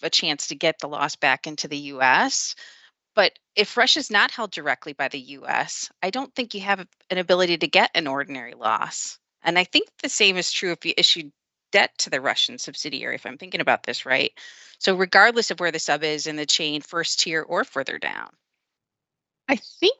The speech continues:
Speaker 2: that's right, 'cause I think one sixty-five G, the default rule is capital,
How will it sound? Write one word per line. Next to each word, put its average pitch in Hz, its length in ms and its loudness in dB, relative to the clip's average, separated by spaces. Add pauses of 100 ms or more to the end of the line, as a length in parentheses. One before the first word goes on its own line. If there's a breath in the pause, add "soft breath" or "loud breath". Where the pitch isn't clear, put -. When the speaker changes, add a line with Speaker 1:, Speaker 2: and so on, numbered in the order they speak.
Speaker 2:
that's - 340 2
right, 175 320 4
'cause 202 140 -8
I 196 80 4
think 240 360 -4
one 202 280 2
sixty-five 170 1080 2 (100)
G, 160 720 -2 (120)
the 151 200 6 (140)
default 170 540 6 (120)
rule 160 220 -4
is 156 160 -8
capital, 185 840 -2